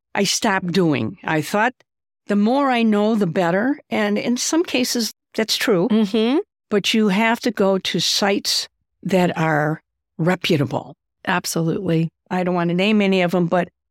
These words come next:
Speaker 1: there are some sites that are just very, very, uh, trustworthy,
Speaker 2: Mm-hmm.
Speaker 1: and others that would, you know, make you wanna go run out the house screaming.
Speaker 2: Yes. Now, this is a good conversation, and I appreciate that, Diane, 'cause we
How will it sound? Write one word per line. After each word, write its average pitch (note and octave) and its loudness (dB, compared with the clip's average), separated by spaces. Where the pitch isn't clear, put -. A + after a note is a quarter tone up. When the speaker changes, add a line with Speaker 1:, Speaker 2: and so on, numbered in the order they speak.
Speaker 1:
there G#3+ 0
are G#3 2
some A#3+ 2
sites G#3 0
that F#3+ 0
are F#3 -2
just F3+ -2
very, F3+ 2
very, D#3+ 0
uh, - -4
trustworthy, F#3 0
Speaker 2:
Mm-hmm. F#3 4
Speaker 1:
and E3 2
others F#3+ 2
that F3 2
would, F3 0
you F3+ 2
know, D#3+ 2
make F3+ 0
you F#3 0
wanna E3+ 2
go F3 -2
run F3+ 2
out F3+ 0
the F3 -2
house E3 0
screaming. D#3+ 2
Speaker 2:
Yes. B2 -2
Now, F#3+ 2
this G#3+ 2
is A#3 2
a G#3+ 2
good F3+ 0
conversation, E3+ 0
and D3+ 2
I D#3 0
appreciate D#3 0
that, - 0
Diane, D3+ 2
'cause E3+ 0
we G3 0